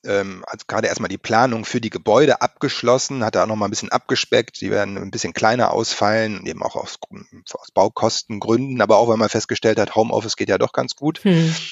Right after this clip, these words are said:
Speaker 1: Und, äh, hat vielleicht dann doch nicht den ganz großen Bü-, Bürobedarf, wie man's, äh, anfangs der Planung dachte. Aber die Gebäude, äh, die sollen schon so kommen. Also mit den Architekten sind die Verträge geschlossen.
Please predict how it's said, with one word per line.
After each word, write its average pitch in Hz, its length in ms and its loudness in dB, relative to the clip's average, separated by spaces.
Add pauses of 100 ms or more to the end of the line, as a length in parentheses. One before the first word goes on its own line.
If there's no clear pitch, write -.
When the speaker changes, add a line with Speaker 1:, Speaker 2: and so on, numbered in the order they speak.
(100)
Speaker 1:
Und, 110 320 0
äh, 101 220 0
hat 107 220 -2
vielleicht 107 240 0
dann 98 120 2
doch 117 160 2
nicht 110 160 -6
den 101 80 -4
ganz 127 300 2
großen 139 320 0
Bü-, 123 160 2
Bürobedarf, 123 760 2
wie 120 60 -4
man's, 110 320 -4
äh, - 60 -2
anfangs 110 500 -4
der 113 100 -2
Planung 104 440 -2
dachte. 160 360 -2 (680)
Aber 120 80 4
die 123 80 8
Gebäude, 131 680 4
äh, 123 280 -10
die 117 120 -2
sollen 117 220 2
schon 139 220 0
so 113 160 0
kommen. 175 360 0
Also 104 140 -4
mit 107 80 -6
den 104 120 -6
Architekten - 520 -8
sind 98 220 -8
die - 80 -12
Verträge 95 440 -6
geschlossen. 110 540 -6